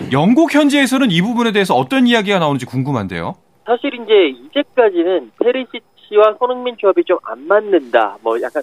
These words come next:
Speaker 2: 덜컥거린다, 이런 얘기들은 한국 국내에서만 얘기가 나왔습니다. 그런데 이제 최근에 이 얘기가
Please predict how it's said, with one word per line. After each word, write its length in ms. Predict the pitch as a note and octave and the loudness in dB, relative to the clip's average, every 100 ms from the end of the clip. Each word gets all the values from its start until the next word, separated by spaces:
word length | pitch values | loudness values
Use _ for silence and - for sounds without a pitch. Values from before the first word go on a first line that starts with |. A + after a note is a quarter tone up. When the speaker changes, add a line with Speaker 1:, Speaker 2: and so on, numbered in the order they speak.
| - | -6
Speaker 2:
덜컥거린다, 720 | C3+ - - F3+ - - A#2 | -6 -6 -6 -6 -6 -8 -6
이런 260 | A3 C4 B3 | 0 0 0
얘기들은 400 | - - F#3 E3+ - | -10 -8 -4 -4 -6
한국 320 | C4+ D4+ D4+ D4+ _ _ | -16 -12 -10 -10 _ _
국내에서만 760 | E3+ A#3+ D4+ D4+ C4+ G3+ F3+ C#3+ | -12 -4 -2 -2 -4 -6 -6 -6
얘기가 240 | A#2+ C3 | -6 -6
나왔습니다. 720 | A#2 G2+ A#2+ C3+ - C#3+ A#2 A2+ | -4 -4 -4 -8 -16 -20 -6 -2
그런데 320 | E3 F#3 F3 | 0 0 0
이제 220 | C3 A#2+ - _ _ | -2 -2 -4 _ _
최근에 720 | - - C4+ - C3 D3+ A#2 _ _ | -8 -2 0 0 0 0 0 _ _
이 220 | E3+ F3 A#2+ | -8 0 0
얘기가 460 | B2 D4 B2 C#3+ | 0 0 0 -2